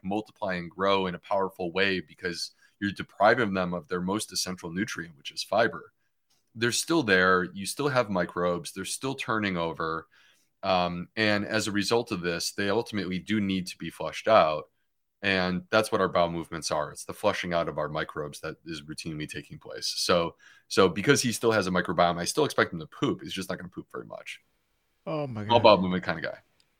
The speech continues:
Speaker 2: "I'm a big bowel movement guy," he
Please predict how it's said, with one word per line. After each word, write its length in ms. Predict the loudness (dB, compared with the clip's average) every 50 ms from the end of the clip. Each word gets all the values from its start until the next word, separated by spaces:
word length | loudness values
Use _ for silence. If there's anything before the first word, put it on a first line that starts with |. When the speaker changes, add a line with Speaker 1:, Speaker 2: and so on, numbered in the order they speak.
| _ -6
Speaker 2:
"I'm 340 | 0 4 6 8 8 8 6
a 100 | 4 4
big 500 | 2 2 6 8 10 10 8 6 4 2
bowel 320 | 6 10 12 12 12 12
movement 500 | 10 8 6 6 6 6 6 4 4 6
guy," 300 | 8 10 10 10 10 8
he 180 | 6 2 0